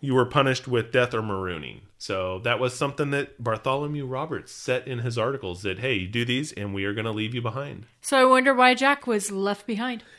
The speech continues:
Speaker 1: Yeah, it's a good call. So it seems like Jack had, <laughs> yeah, he's had a really rough go of things lately, starting with his Jolly Mon sinking, not being able to get out of the jail. I mean, yeah, I'm really starting to wonder, does he have a manner of good luck? I don't
Speaker 2: Yeah.
Speaker 1: think he does.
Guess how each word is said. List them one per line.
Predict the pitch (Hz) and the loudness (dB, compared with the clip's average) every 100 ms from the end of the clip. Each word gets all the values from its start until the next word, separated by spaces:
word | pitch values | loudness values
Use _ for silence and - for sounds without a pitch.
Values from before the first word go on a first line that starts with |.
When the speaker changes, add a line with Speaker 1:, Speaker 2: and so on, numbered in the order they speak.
| - | -2
Speaker 1:
Yeah, | 113 156 170 | 4 8 8
it's | 123 | 6
a | 127 | 4
good | 147 - | 4 4
call. | 190 196 107 | 6 8 6
So | - | 2
it | 120 | 2
seems | 180 160 | 2 6
like | 165 - | 6 8
Jack | 151 156 156 | 6 6 6
had, | 147 135 135 135 _ _ _ _ _ _ - | 6 6 6 2 _ _ _ _ _ _ -10
<laughs> | 120 - - | -6 -6 -4
yeah, | 165 131 160 | -4 0 0
he's | 131 120 | 0 0
had | 156 170 | -2 0
a | 143 | 2
really | 123 139 | 2 0
rough | 131 127 - | 4 2 4
go | 117 127 | 2 2
of | 143 | 0
things | - 156 151 | 0 0 2
lately, | 156 156 156 165 156 - | 4 4 2 -2 -6 -20
starting | - - 135 143 143 | -2 8 8 8 2
with | 131 131 | 2 2
his | 120 107 | 0 4
Jolly | 127 127 120 | 6 6 4
Mon | 120 127 131 | 2 2 0
sinking, | - 131 123 139 131 127 123 113 | -2 -4 -2 -2 0 0 -2 -2
not | 113 123 123 | 2 2 2
being | 127 123 | -2 0
able | 120 | 0
to | 123 | 0
get | 120 | 2
out | 123 | 2
of | |
the | 113 | 2
jail. | 110 110 113 120 120 _ _ _ _ - | 0 2 2 2 -2 _ _ _ _ -12
I | 123 | -4
mean, | 127 | 0
yeah, | |
I'm | 117 | 0
really | 123 147 | 0 -2
starting | 151 151 127 | 0 0 2
to | |
wonder, | 123 107 | 0 0
does | 131 147 | 0 0
he | 175 | 0
have | 156 | 0
a | 135 | 0
manner | 123 131 | 0 0
of | 123 120 | 0 0
good | 120 | 0
luck? | 104 120 - | 2 0 -2
I | - | 0
don't | - | 6
Speaker 2:
Yeah. | 190 294 269 262 | 8 10 10 8
Speaker 1:
think | - | 6
he | |
does. | 185 | 0